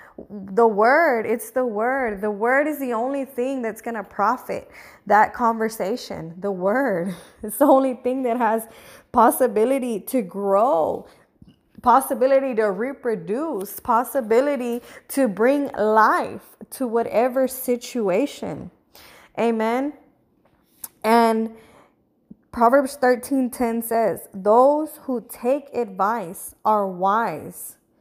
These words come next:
but pride leads to conflict." So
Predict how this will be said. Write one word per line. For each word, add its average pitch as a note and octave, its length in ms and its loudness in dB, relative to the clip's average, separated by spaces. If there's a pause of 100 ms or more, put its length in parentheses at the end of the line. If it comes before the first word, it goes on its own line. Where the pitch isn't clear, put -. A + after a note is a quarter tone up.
(480)
but G#3+ 300 4
pride A#3 880 0
leads G#3+ 720 -8 (140)
to A#3 180 -6
conflict." A3 1040 -8 (540)
So B3 720 2